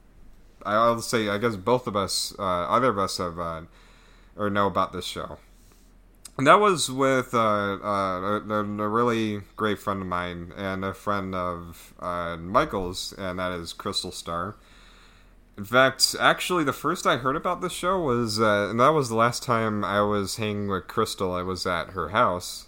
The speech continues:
and, uh, we were just building, we were building thing. I was actually getting into, back into Legos, uh,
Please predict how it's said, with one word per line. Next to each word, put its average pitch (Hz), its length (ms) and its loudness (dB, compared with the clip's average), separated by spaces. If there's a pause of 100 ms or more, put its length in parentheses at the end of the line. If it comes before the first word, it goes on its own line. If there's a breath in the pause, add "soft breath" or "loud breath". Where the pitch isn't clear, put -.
(120)
and, 92 400 -6
uh, 90 240 -2
we 101 120 -4
were 101 120 -2
just 98 520 -8
building, 104 580 -4 (680 loud breath)
we - 80 2
were 170 80 6
building 147 380 2
thing. 113 360 -4
I 127 100 6
was 156 200 2
actually 107 680 0 (300)
getting 120 360 0
into, 104 720 -4 (380 soft breath)
back 110 260 0
into 113 260 -6
Legos, 92 1000 -4 (140)
uh, 85 520 -4